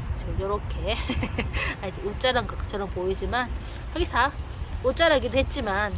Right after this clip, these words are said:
음, 더 웃자라 보이는 그런 현상입니다. 저 아이들은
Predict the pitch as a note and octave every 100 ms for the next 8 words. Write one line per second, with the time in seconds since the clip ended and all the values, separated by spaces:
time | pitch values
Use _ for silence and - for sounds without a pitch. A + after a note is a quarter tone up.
0 | - G3 G3 F#3+ F#3 F#3 - - G#3 C4
1 | A3+ - C#4 C4+ G3 F#3 F#3 E3 F3 -
2 | - - A#3 G#3+ F#3+ G#3 G3+ E3+ E3 -
3 | - F#3+ F#3 F#3 F3